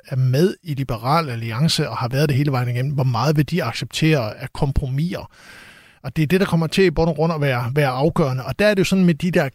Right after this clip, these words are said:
gamle partier, øh, at de har, altså, der er man vant til den der øvelse, der er man vant til at få tæsk i sagerne, der er man vant til at be-, at, at gå, øh, og, og, og lave kompromiser, det som Per Hækkerup engang kaldte magtens åg.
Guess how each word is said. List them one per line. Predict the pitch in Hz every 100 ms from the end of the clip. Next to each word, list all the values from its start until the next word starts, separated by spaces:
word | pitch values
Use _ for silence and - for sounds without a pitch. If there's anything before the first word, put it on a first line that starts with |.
| -
gamle | 139 170 202
partier, | 160 - 190 180 120 110 -
øh, | 180 151
at | 139 -
de | 185 151
har, | 160 143 120 - - _ - -
altså, | - 123 107 _ -
der | 185
er |
man | 185 156
vant | 180 220 175
til | 165
den | 139 147
der | 123
øvelse, | 113 123 156 135 165
der |
er | 175
man | 165 139
vant | 156 202
til | -
at | 147
få | 151
tæsk | - 156 156 -
i | 151
sagerne, | 135 131 131 131
der | 160
er |
man | 170 147
vant | 147 185 175
til | 170
at | 151 135
be-, | 147 139 147
at, | 139 - _ -
at | 147
gå, | 156 139 - -
øh, | 135
og, | 139 131 131 127 _ -
og, | 139 123 117
og | 131
lave | 127
kompromiser, | - 135 135 135 151 127
det | 143
som | - 139
Per | - 127
Hækkerup | 135 139 131
engang | 135 123 131
kaldte | - 120 117
magtens | 113 - - 117 - -
åg. | 165 143 131